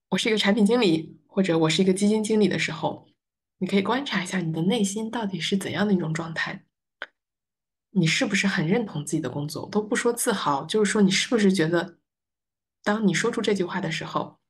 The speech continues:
你是内心毫不排斥的。那其实这个会影响到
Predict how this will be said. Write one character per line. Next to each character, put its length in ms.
你 160
是 560
内 180
心 220
毫 160
不 140
排 260
斥 240
的。 240
那 180
其 200
实 100
这 140
个 100
会 220
影 200
响 280
到 260